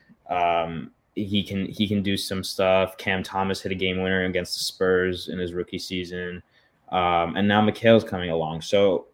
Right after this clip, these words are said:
yeah, uh, the rotations and, uh, and then the rotations, um, it, it's coming along. There's, uh, not a lot of injuries now. I mean, we know that Ben Simmons is out,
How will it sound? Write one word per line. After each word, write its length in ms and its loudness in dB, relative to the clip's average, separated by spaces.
yeah, 380 8
uh, 220 8
the 120 8
rotations 640 8
and, 160 4
uh, 240 6
and 160 6
then 120 2
the 40 2
rotations, 800 0
um, 560 8
it, 200 8
it's 180 6
coming 320 0
along. 500 4
There's, 320 2
uh, 200 -2
not 380 0
a 80 0
lot 240 0
of 120 -4
injuries 480 -6
now. 440 -2
I 120 -8
mean, 180 -8
we 80 -6
know 220 -6
that 160 -8
Ben 160 -14
Simmons 320 -14
is 100 -16
out, 280 2